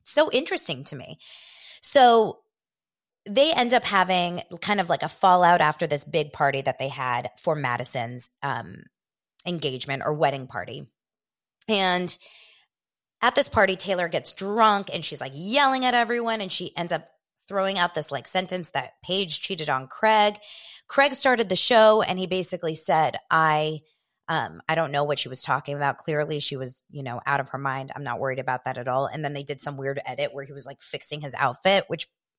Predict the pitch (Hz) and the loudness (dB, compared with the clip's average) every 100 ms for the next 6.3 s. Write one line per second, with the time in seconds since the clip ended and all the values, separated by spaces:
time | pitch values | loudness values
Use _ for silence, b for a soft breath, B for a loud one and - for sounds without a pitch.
0 | _ 151 147 156 151 - 147 151 139 143 | _ -10 -8 -6 -6 -4 -4 -4 -6 -4
1 | 135 131 B B 180 160 190 170 175 180 | -4 -8 B B -8 -4 -4 -4 -2 -2
2 | 180 175 180 180 185 190 B B 233 277 | 0 0 2 4 4 4 B B -2 0
3 | 277 370 - - 160 160 170 160 147 - | 0 0 0 2 2 4 2 2 0 -2
4 | 151 151 127 143 147 - 151 151 - 196 | -2 0 -2 -2 -2 0 0 0 0 -2
5 | 190 175 156 143 - _ _ _ _ _ | -2 -6 -6 -10 -12 _ _ _ _ _
6 | _ - 123 | _ -12 -12